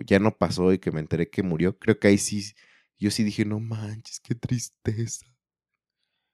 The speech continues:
Hay otra persona que también no supo, o sea, otra, otra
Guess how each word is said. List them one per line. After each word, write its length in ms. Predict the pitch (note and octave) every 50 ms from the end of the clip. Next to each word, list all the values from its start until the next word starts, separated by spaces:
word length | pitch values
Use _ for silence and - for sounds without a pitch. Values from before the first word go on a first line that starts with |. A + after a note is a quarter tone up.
| _ _ _ _ _ _ _ _ _ _ _ _ _ _
Hay 160 | - G2 A2
otra 300 | A#2 A2+ - A2+ F#2+ -
persona 460 | - A2+ F2+ - - - A2 A2 A2+
que 120 | A2 - -
también 360 | - G2 F2+ F2+ F#2 F#2 G2
no 80 | G2+ G2+
supo, 320 | - - - - - -
o 20 | F#2+
sea, 120 | G#2+ G2+
otra, 560 | F#2 - G2 G2+ G2+ G2 F#2 F2 E2 D#2+ C2
otra 520 | C2+ D#2 - F#2+ F2+ F2 E2+ E2 D#2+ D#2